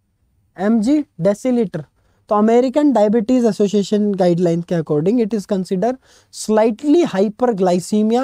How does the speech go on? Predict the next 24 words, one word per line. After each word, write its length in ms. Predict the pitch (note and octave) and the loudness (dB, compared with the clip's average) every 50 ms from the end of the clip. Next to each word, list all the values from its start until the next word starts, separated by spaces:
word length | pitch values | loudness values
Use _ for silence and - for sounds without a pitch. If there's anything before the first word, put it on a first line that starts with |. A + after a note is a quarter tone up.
| - - | -2 -4
and 160 | G#3 G3+ - - - F#3+ G3 | -6 -6 -6 -6 -4 -2 0
above 440 | F3 E3+ G#3+ A#3+ C4+ D4+ E4 E4 - _ _ _ _ _ _ - | 2 2 2 4 4 2 2 0 -4 _ _ _ _ _ _ -16
seven 560 | - - - - B3 A#3+ B3+ D4 D4+ C#4+ B3+ A3+ | -12 -6 -2 0 2 2 2 2 2 2 2 2
mole 240 | G3+ E3+ B2+ - D#3+ _ _ _ _ _ _ _ _ _ _ _ _ _ _ _ _ _ _ _ _ _ _ _ _ _ _ _ _ _ _ _ _ _ _ _ _ - | 0 -2 -4 -6 -12 _ _ _ _ _ _ _ _ _ _ _ _ _ _ _ _ _ _ _ _ _ _ _ _ _ _ _ _ _ _ _ _ _ _ _ _ -2
is 200 | G#3 A#3+ A3 F3 D#3 | -2 -2 0 0 0
generally 420 | G#3+ A3 A3+ A3 B3 B3+ C4+ C4+ G3 | 0 0 2 2 0 2 2 2 2
held 220 | G#3 G3+ G#3+ A3 | 4 2 4 2
at 180 | A#3+ C4+ A#3 E3+ | 2 0 0 0
diabetes। 580 | F#3 F#3 F3+ E3+ F3 - D#3+ D3+ D3 - - - _ - | 2 2 2 0 -2 -4 -4 -6 -6 -8 -14 -16 _ -6
जैसी 400 | D3+ D3 G3 G3+ G#3 - C#4+ D4 | -2 0 0 0 0 0 -2 0
बात 260 | C4 B3+ A#3+ A#3 A3+ | 0 0 0 0 -2
मैंने 180 | A#3+ A#3+ B3 C4 | -4 -4 -4 -4
पीछे 400 | - - A#3 G#3+ F3 - A3 F#3+ | -4 -2 -2 -2 -2 0 -2 -4
बताई 340 | E3 D3+ C#3+ - C3 D3+ D#3+ _ _ _ _ _ _ _ _ _ _ _ - | -4 -4 -10 -12 -14 -14 -16 _ _ _ _ _ _ _ _ _ _ _ -10
कि 120 | A#3+ C4 - - | -10 -10 -6 -2
अगर 340 | - D#4+ D4+ A#3 A#3 D#4 D4 | -2 -2 -2 -2 -2 -2 -2
यहाँ 300 | C#4+ B3+ A3 E3 G3 G3+ F#3+ - | 0 -2 -4 -2 -4 -6 -4 -4
पर 120 | G#3 F3+ | -4 -4
है 160 | C#3 A#2 D3+ _ _ _ _ _ _ _ _ _ _ _ _ _ - | -6 -10 -14 _ _ _ _ _ _ _ _ _ _ _ _ _ -2
तो 80 | A3+ A3 | -2 0
रिस्क 360 | G3 G#3+ B3+ C4+ - - - | 0 0 -2 -2 -4 -6 -6
है 180 | G#3 F#3 A#3 | -4 -2 -2
डायबिटीज 560 | A3 G#3 A3 G#3 F#3 F#3 F3 G3+ G3+ F#3+ F3 - | 0 0 0 -2 -2 -4 -4 -4 -6 -6 -6 -8
का, 200 | - G#3+ B3 | -8 -8 -8